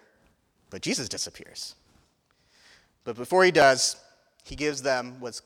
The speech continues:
often called the Great Commission. And in this Great Commission that we'll see, that's in, we can see it in different passages of Scripture as well, I think in here we see that in this Great Commission, he leaves them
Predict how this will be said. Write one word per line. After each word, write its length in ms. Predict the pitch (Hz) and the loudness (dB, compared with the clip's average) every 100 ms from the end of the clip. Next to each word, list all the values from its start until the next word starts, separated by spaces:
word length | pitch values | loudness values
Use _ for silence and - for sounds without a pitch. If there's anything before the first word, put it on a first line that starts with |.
| - | -4
often 320 | 127 - 123 | -2 -2 -8
called 220 | 117 113 | -6 -6
the 80 | 107 | -6
Great 300 | 98 120 120 | -8 -8 -8
Commission. 500 | - 104 95 - - _ _ _ _ _ _ _ _ _ _ _ _ _ _ _ _ - | -10 -10 -10 -10 -14 _ _ _ _ _ _ _ _ _ _ _ _ _ _ _ _ -10
And 120 | 135 | -6
in 80 | 170 | -2
this 180 | 170 | -4
Great 220 | - 160 - | 0 0 0
Commission 340 | 151 143 139 | -4 -6 -4
that 100 | 127 | -4
we'll 120 | 131 | -4
see, 180 | - 139 | -4 -4
that's 240 | 127 120 | -4 -6
in, 300 | - - 113 - _ | -8 -12 -14 -16 _
we 80 | 127 | -18
can 140 | 120 | -12
see 120 | 113 131 | -10 -8
it 60 | |
in 80 | 117 | -8
different 260 | 120 123 120 | -8 -8 -6
passages 300 | 113 - 110 | -6 -6 -12
of 80 | |
Scripture 380 | 101 113 - 120 | -12 -12 -12 -10
as 160 | 104 107 | -10 -8
well, 420 | 110 113 110 107 - _ - - _ - | -2 0 0 -4 -16 _ -20 -20 _ -10
I 80 | 123 | -8
think 140 | 139 | -6
in 100 | 120 | -8
here 240 | 113 131 117 | -6 -4 -4
we 140 | 120 | -4
see 300 | - 135 113 | -4 -4 -4
that 240 | 104 98 - _ | -6 -8 -10 _
in 100 | 139 | -8
this 160 | 127 - | -6 -6
Great 220 | 123 113 | -6 -8
Commission, 340 | 131 107 - | -8 -8 -10
he 160 | 95 123 | -10 -6
leaves 240 | 120 117 | -6 -4
them 220 | 120 110 | -6 -8